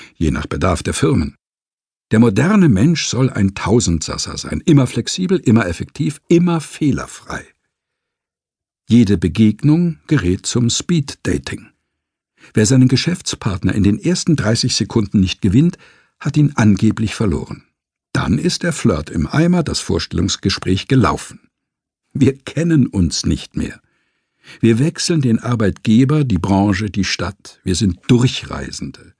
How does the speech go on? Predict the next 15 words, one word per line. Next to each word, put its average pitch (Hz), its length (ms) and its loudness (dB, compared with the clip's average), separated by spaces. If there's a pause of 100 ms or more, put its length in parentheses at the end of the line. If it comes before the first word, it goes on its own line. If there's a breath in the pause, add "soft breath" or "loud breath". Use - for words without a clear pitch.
(220)
winken 123 340 2
uns 143 260 -2
zu 160 240 -2
und 80 240 -2
verschwinden. - 640 -10 (1600)
Der 127 120 4
Wirtschaftsvordenker 151 1120 2
Gunter 127 420 2
Dück - 640 -4
sieht 131 260 0
uns 123 200 2
im 131 120 4
Zeitalter 113 600 -2
der 110 300 0
Topimierung. - 1000 2